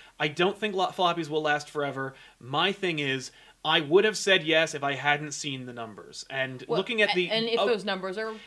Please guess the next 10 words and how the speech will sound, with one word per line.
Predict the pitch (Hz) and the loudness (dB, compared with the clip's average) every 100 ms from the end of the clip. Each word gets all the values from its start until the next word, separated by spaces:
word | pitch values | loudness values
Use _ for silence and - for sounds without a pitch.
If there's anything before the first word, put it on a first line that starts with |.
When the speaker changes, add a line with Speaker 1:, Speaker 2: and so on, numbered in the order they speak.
| - - | -20 -18
Speaker 1:
even | 240 269 320 | -2 0 0
if | 339 | 0
the | 294 | 0
numbers | 254 240 220 185 | 2 4 2 4
are | 175 165 160 | 4 6 6
conservative, | 156 180 165 - 147 147 123 98 82 - _ _ | 4 -4 -6 -2 0 2 0 -8 -12 -18 _ _
Speaker 2:
Yeah. | 196 175 160 - | -12 -10 -10 -12
Speaker 1:
it's | 139 | -10
so | - - - 175 180 | -8 -6 -2 2 2
damning | 147 139 123 117 95 92 | 0 -2 -4 -6 -10 -12